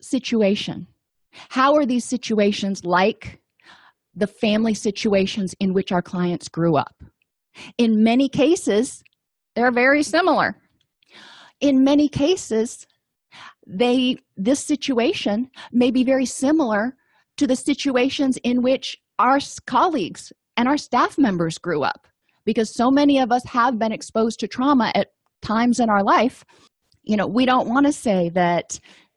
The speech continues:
you know, everybody working for us is just a picture of health and mental health. I-, it's not true. <laughs> You know, on, in any given period of time, about forty-seven percent of people, um,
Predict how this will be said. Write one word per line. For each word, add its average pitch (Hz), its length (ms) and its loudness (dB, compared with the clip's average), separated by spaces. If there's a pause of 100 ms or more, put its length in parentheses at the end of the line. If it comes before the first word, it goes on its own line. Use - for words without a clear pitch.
(160)
you - 140 -12
know, - 80 -18 (160)
everybody 202 460 2
working 202 380 -2
for 185 220 0
us 185 180 0
is 180 120 -4
just - 240 -6
a 165 80 -2 (100)
picture 214 440 -4
of 180 100 -4
health 208 380 -2
and 180 140 -2
mental 175 240 -4
health. 110 320 -6 (760)
I-, 233 160 0
it's - 280 -4
not 170 300 -2
true. 208 540 2
<laughs> - 20 0 (800)
You 247 120 -4
know, 220 180 -4
on, - 200 0
in 226 160 -2
any 247 320 0
given 233 520 -2 (120)
period 254 420 -2
of 180 140 -4
time, 233 500 0 (360)
about 202 340 -2
forty-seven 262 640 0
percent 226 400 -4
of 220 100 -6
people, 220 500 0 (580)
um, 180 540 -2